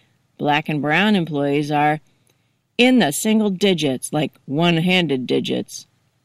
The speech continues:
What is Harvey Mudd doing about that?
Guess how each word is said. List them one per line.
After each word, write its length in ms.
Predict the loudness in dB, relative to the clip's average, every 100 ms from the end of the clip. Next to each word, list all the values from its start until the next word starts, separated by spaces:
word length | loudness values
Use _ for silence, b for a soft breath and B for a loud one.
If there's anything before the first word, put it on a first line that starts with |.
| _ _ _ _ _ _ _ _ _ _
What 180 | -6 -4
is 140 | -4
Harvey 320 | -2 0 2 4
Mudd 260 | 4 2
doing 260 | 2 2 2
about 280 | 2 0 0
that? 420 | -2 -2 -6